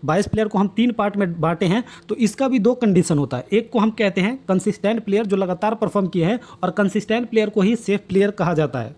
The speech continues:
वही अगले प्लेयर फ्लॉप प्लेयर या परफॉर्मर प्लेयर को हम लोग ग्रैंड लीग में रिस्की प्लेयर कहते हैं, जिनका सिलेक्शन कभी-कभी हाई भी दिखेगा और कभी-कभी लो दिखेगा। लो कंडीशन में अक्सर परफॉर्म करते हैं और जब हाई हो जाता है तो वो अक्सर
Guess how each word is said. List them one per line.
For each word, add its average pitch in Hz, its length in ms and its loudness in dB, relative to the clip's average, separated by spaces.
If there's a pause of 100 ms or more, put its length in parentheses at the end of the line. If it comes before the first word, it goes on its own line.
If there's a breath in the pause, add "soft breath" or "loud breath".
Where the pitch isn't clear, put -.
वही 165 220 0
अगले 190 260 0
प्लेयर 214 300 -2 (260 loud breath)
फ्लॉप 196 340 0
प्लेयर 220 320 2
या 180 120 -4
परफॉर्मर 196 480 -2
प्लेयर 208 240 -2
को 240 160 2 (140)
हम 170 120 0
लोग 185 120 0
ग्रैंड 180 220 0
लीग 220 140 -2
में 220 200 -2
रिस्की 185 340 -2
प्लेयर 202 240 2
कहते 170 260 0
हैं, 226 140 0 (240 loud breath)
जिनका 208 280 2
सिलेक्शन 226 500 -2 (120)
कभी-कभी 185 340 0
हाई 180 240 0
भी 220 80 0
दिखेगा 208 360 -2
और 202 180 -6
कभी-कभी 202 420 -2
लो 196 200 4
दिखेगा। 135 380 -2 (280 loud breath)
लो 202 180 8
कंडीशन 226 460 2
में 220 80 -2
अक्सर 208 220 -4
परफॉर्म 220 360 -2
करते 190 240 0
हैं 226 120 0 (120)
और 165 120 0
जब 160 180 0
हाई 208 180 0
हो 208 100 4
जाता 196 260 0
है 240 80 -2
तो 220 100 -4
वो 208 120 4
अक्सर 220 320 -2